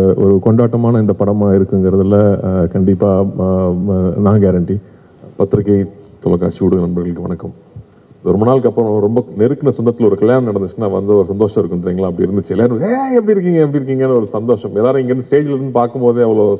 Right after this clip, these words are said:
Speaker 2: சந்தோஷமா இருக்கு. ஆம், சினிமா ஃபங்க்ஷனுங்கிறது இவ்வளோ அரிதாகும்னு நினைக்கவே இல்லை. ஒவ்வொருத்தரும் வந்து பேசும்போது எல்லாரும் பொறுமையா வேற உட்காந்துருக்காங்க. அடிக்கடி function போயிருந்தோம்னா, "எப்பா, முடிக்க சொல்லுங்கப்பா" வாங்க. இங்க யாருமே கிளம்புற மாதிரி இல்ல.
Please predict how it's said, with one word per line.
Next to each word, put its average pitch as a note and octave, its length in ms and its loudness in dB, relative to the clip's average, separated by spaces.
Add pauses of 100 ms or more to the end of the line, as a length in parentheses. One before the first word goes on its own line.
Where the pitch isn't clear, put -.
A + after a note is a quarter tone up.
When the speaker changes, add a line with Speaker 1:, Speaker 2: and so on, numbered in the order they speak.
Speaker 2:
சந்தோஷமா G#2+ 340 -2
இருக்கு. F#2+ 400 -2 (580)
ஆம், F2+ 600 -2 (260)
சினிமா C3+ 300 0
ஃபங்க்ஷனுங்கிறது B2+ 600 -2
இவ்வளோ A#2+ 160 2
அரிதாகும்னு C3 560 0
நினைக்கவே A#2 300 2
இல்லை. A2+ 200 2 (300)
ஒவ்வொருத்தரும் C#3+ 500 2
வந்து D3 220 2
பேசும்போது D#3+ 460 2
எல்லாரும் D#3 280 2
பொறுமையா F#3 300 2
வேற F3+ 80 4
உட்காந்துருக்காங்க. D3+ 640 2
அடிக்கடி E3+ 360 2
function F3 400 0
போயிருந்தோம்னா, D3+ 480 0
"எப்பா, A2 280 0
முடிக்க A2+ 320 2
சொல்லுங்கப்பா" A#2 520 0
வாங்க. A2+ 180 0
இங்க B2 140 2
யாருமே D3+ 460 2
கிளம்புற D3+ 440 0
மாதிரி C#3+ 280 2
இல்ல. B2+ 220 2